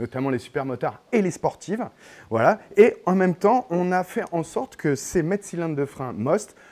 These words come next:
matchent au niveau des couleurs avec nos, euh, leviers d'embrayage MOST également. Donc, du coup, vous avez maintenant les deux couleurs identiques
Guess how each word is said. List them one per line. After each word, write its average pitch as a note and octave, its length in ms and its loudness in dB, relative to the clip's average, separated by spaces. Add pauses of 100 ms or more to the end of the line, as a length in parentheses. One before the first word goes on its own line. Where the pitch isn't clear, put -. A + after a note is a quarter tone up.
(120)
matchent F3 380 0
au D#3+ 100 2
niveau D#3+ 200 4
des D#3 100 2
couleurs E3+ 400 0
avec E3 420 2
nos, E3 560 2
euh, C3 1040 2 (100)
leviers D#3 540 0
d'embrayage D#3 680 0 (600)
MOST G#3 260 4
également. D3 420 0
Donc, A#2 160 -4
du B2 120 -8
coup, G#3 140 -2
vous C#3 200 -6
avez D3 280 2
maintenant C#3+ 440 -2
les B2 160 -2
deux C3 160 -4
couleurs C#3 440 -4 (100)
identiques F3+ 560 -6